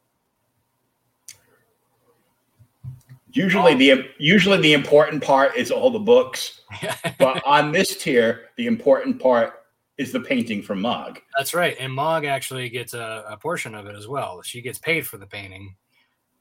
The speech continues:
Speaker 2: not just, uh, the original commission, but yeah, she, you're actually paying her money to, to give, to sell the painting. <laughs>
Speaker 1: Yeah.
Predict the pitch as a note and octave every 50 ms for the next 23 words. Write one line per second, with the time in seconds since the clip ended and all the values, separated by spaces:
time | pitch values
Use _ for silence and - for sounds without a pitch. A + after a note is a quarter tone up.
0 | _ _ _ _ _ _ _ _ B2+ C#3 C3+ C3+ D3 C3 - - C3+ B2 A2+ A2+
1 | B2+ B2+ C#3 C3+ A#2 B2 A#2 - - C#3+ C#3+ C3+ - A2 G#2+ G#2 - A#2+ A#2+ A#2+
2 | - - - A#2+ A#2+ B2+ B2+ B2 A#2 - A#2 G#2+ A#2+ C#3 C3+ B2+ B2 A#2+ A2+ G2+
3 | - - F#3 F#3 F3+ F3 D#3 C3+ B2 A#2+ A#2+ A#2+ A#2+ A#2+ - - B2 A#2 A2+ A2
4 | G#2+ G#2 _ _ _ - A#2+ G#2+ A2 B2 A#2+ A#2 A2 A2 - _ - A#2 G#2+ G2
5 | F#2+ _ - - - D#3+ D3 B2 A2+ G#2 G#2 G#2 - C#3+ D#3+ D3 F#2 F#2 _ _
6 | - F3 F#3 A#3+ - A3+ G#3+ G3+ A#3+ - - G#3+ - - C#3+ C3 G2